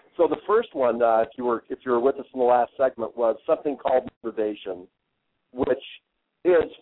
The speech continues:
fabulous. Just know, anytime that you're, you're experiencing good motivational training,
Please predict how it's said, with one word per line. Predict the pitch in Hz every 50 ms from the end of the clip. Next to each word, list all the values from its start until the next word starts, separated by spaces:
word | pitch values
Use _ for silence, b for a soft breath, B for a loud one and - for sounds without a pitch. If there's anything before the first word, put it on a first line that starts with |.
| _ _ _
fabulous. | 226 220 220 214 208 214 269 233 208 196 - 156 - _ _ _ _ _ _ _ _ _ _ _ _ _ -
Just | 156 175 202 - - _
know, | 185 170 160 131 120 135 147 143
anytime | 143 151 160 156 - 156 147 151 151 151 -
that | 143 139 139
you're, | 143 143 143 143 135 139
you're | 139 127 120
experiencing | 120 - _ - 196 214 202 156 135 131 - _
good | 156 147 135
motivational | 139 135 131 131 127 - 180 220 - - - 127 117 - -
training, | - 117 113 110 107 107 110 131